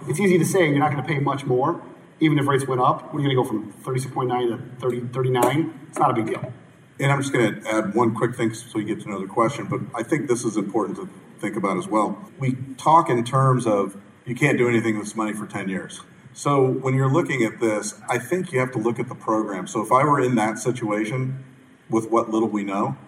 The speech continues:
Speaker 2: low basis, huge amount of gain,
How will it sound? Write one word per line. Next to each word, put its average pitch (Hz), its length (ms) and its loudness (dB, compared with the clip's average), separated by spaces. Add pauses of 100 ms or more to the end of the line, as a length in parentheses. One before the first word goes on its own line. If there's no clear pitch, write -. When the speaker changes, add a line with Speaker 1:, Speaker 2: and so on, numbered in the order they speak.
(460)
Speaker 2:
low 127 240 6
basis, 131 600 2 (760)
huge - 440 2
amount 107 240 0
of 101 100 -10
gain, 104 380 0